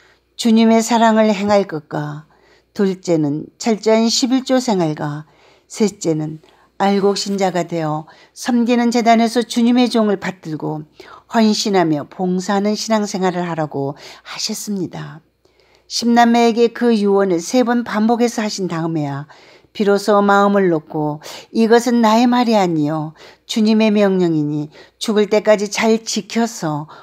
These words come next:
모두 천국에서 같이 만나자"고 기뻐하셨습니다.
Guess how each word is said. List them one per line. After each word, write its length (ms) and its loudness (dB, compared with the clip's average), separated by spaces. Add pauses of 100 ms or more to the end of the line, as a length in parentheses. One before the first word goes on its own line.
(100)
모두 420 -2
천국에서 560 -4
같이 320 -4
만나자"고 760 -4
기뻐하셨습니다. 1200 -10